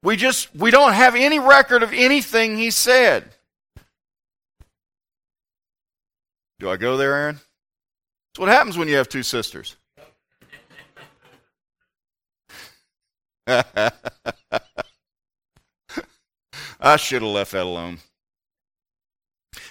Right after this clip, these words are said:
No, we've, we've already covered that. Mary and Martha are not a contrast and one was spiritual and the other. They were both godly spiritual ladies. Remember that. Remember that.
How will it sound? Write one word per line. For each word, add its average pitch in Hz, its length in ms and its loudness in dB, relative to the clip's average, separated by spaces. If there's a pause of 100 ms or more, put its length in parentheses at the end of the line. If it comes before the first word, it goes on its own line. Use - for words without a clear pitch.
No, 113 220 -2
we've, 143 300 -4
we've 156 180 -2
already 175 240 4
covered 90 420 -2
that. 82 220 -10 (220)
Mary 117 240 -2
and 160 100 -6
Martha 127 320 -2
are 107 140 -4
not 110 180 -6
a 113 60 -6
contrast 107 920 -6 (220)
and 98 180 -12
one 104 180 -10
was 104 120 -12
spiritual 98 440 -10
and 95 60 -16
the 92 100 -10
other. 90 140 -10
They 110 120 -12
were 110 100 -12
both 101 360 -10
godly 104 400 -6
spiritual 92 520 -14
ladies. 82 340 -12
Remember 120 360 -10
that. 64 220 -20 (380)
Remember 92 380 -16
that. - 180 -20